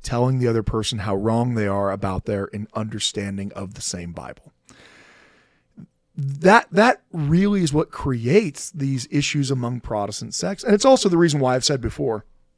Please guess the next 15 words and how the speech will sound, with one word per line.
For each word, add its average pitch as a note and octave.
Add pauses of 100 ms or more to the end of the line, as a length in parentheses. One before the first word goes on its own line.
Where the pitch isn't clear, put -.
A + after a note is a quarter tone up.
(120)
on C3
this A2
podcast D3
that - (2500)
whenever G#3
you're F#3
having D#3
a C#3
conversation B2+
with A2+
your A2
friends C3
who G#2+
are G2
Christians, A#2+